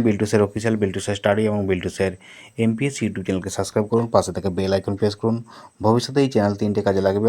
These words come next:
আনন্দময় স্কুল রিলেটেড প-, যত রকম প্রবলেম সলভ করা হয় এই চ্যানেলের মাধ্যমে।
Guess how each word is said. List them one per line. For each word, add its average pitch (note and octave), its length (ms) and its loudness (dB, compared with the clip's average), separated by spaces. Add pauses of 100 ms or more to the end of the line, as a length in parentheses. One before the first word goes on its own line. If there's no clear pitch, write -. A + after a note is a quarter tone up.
আনন্দময় F#2 360 -2
স্কুল F#2+ 180 -4
রিলেটেড F2+ 340 -4
প-, F#2+ 160 -8 (800)
যত G#2 160 0
রকম A2+ 220 0
প্রবলেম G#2 280 6 (100)
সলভ F#2+ 200 4 (100)
করা F#2 160 0
হয় F#2+ 180 2
এই F#2 100 -2
চ্যানেলের F#2+ 340 -2
মাধ্যমে। G#2 360 -2